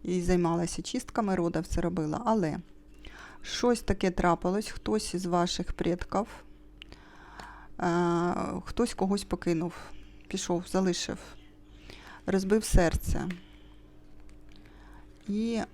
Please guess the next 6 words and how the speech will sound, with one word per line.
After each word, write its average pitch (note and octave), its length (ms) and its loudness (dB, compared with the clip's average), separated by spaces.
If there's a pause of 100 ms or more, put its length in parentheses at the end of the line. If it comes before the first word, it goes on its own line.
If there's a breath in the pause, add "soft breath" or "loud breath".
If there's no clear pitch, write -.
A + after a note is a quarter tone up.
(140)
в F3+ 220 0
результаті G3+ 760 2
ви F3+ 180 2
маєте F3 720 4
негативну F3+ 640 2
карму. D#3+ 460 0